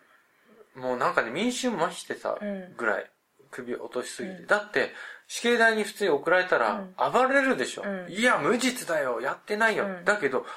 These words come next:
Speaker 1: ほとんど抵抗した人っていなかったんですって。
Speaker 2: うん。
Speaker 1: 無実でもなんだ。全員がすんなり降ってきて、ポンと落ちて。だから流れ作業みたいにみんな死んでった。
Speaker 2: うん。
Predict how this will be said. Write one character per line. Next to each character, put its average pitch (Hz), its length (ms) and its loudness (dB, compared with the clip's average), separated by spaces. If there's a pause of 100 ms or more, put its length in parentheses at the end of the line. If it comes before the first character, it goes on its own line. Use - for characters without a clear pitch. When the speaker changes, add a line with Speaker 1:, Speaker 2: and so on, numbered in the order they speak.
(140)
Speaker 1:
ほ 233 200 -4
と 311 200 4
ん 254 160 0
ど 139 320 2
抵 180 180 2
抗 185 180 0
し 190 80 -8
た 175 80 4
人 180 180 -4
っ 175 60 -10
て 123 100 -8
い 110 40 -6
な 127 80 4
か 147 80 4
っ - 60 -4
た - 80 -8
ん 101 80 -14
で - 60 -20
す - 160 -20
っ - 120 -20
て。 196 60 -14
Speaker 2:
う 190 40 -12
ん。 190 180 -12
Speaker 1:
無 185 160 2
実 160 320 -6
で 120 60 0
も 104 140 -4
な 113 120 -4
ん 104 60 -12
だ。 101 80 -20 (240)
全 208 380 4
員 202 120 -2
が 117 320 2 (420)
す - 160 -6
ん 190 160 -4
な 208 80 4
り 139 100 0
降 - 20 -10 (160)
っ - 20 -20
て - 180 -8
き - 80 -16
て、 - 300 -2 (140)
ポ 156 100 4
ン 156 100 -2
と - 100 -12
落 - 80 -16
ち - 120 -16
て。 - 100 -16 (280)
だ 135 140 4
か - 0 -
ら 131 200 2
流 180 40 6
れ 190 60 4
作 185 180 2
業 175 140 2
み 165 80 -4
た 170 100 0
い 165 40 0
に 147 60 -4
み 120 100 -6
ん - 20 -8
な 113 80 -6
死 - 140 -10
ん 117 80 -10
で 110 80 -10
っ - 40 -8
た。 214 120 -14
Speaker 2:
う 202 40 -8
ん。 95 120 -10